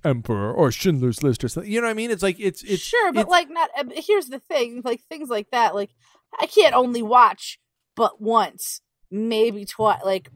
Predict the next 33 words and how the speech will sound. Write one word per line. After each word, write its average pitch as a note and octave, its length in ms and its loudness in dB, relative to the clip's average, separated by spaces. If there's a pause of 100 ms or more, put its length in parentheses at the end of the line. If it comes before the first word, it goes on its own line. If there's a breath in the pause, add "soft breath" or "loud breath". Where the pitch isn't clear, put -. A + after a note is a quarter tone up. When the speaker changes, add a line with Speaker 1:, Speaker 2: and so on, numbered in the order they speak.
Speaker 2:
it, G#3+ 200 -6
it, - 140 -20 (200)
you B3 80 -2
know, A#3+ 120 4
and A3 100 0
it's A3 100 -6
certainly B3 320 -4
the A#3 80 -8
kind A#3 180 2
of G#3+ 60 -4
thing A3+ 160 -8
you G#3 140 -2
recommend G3+ 400 -4
to G#3 60 -14
a F3+ 40 -12
person, F3 220 -14
like, E3 120 -12
"Oh F#3+ 100 -2
my F#3 120 -8
gosh, F3+ 260 -2
you G3 60 -12
have D#3+ 80 -16
to - 60 -20
see - 160 -14
this F#3 160 -12
thing." E3+ 220 -10 (280 soft breath)
But G#3+ 80 0
I'll A3 100 4
tell C#4 160 0
you A#3 140 -4
what, G3+ 220 0
nobody G#3+ 640 0
is, G3+ 260 -6